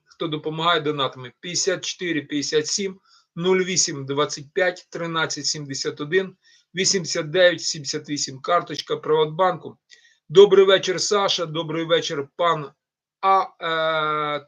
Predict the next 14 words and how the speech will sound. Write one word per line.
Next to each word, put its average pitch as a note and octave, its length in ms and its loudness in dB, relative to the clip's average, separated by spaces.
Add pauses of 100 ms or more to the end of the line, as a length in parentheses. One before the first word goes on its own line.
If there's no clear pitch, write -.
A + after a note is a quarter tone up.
(100)
так, D#3+ 440 -4 (120)
і F3 360 -4 (180)
Володимир F3 880 -2 (1300)
Плаксина. F3 1800 -2 (220)
Е, D3+ 680 0 (220)
дякую, C3+ 720 0
дякую. D#3 500 -2 (440)
Григорій F3 800 6
Рір D#3 340 -4
приєднався. D3+ 840 -4 (1500)
Дякую B3 480 4
вам, A3+ 160 4
дорогі G#3 360 2
рідні. F3+ 380 -2